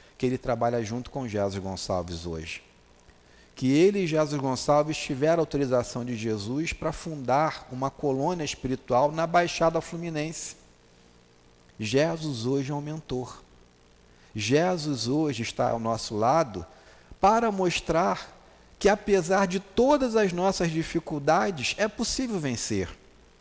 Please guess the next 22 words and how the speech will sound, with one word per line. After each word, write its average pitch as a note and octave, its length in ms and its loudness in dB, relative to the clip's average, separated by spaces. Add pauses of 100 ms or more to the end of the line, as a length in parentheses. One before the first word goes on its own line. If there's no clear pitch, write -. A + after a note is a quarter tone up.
(520)
Mas D3 180 0
a D#3 60 2
gente D3+ 280 -2
não D#3 200 -4
vence C#3 340 -4
sozinho. B2+ 640 -4 (880)
Eu C3 120 0
não C#3 100 2
vou C#3+ 160 0
conseguir D#3 480 -4
vencer D#3+ 560 -2
se - 120 -10
eu D3+ 40 -2
não D3 120 -4
tiver C#3+ 280 -4
o C#3+ 80 4
apoio F3+ 400 -2
do D#3+ 140 -2
meu C3 120 -2
anjo A#2+ 220 -4
da G#2+ 160 2
guarda. G2+ 520 0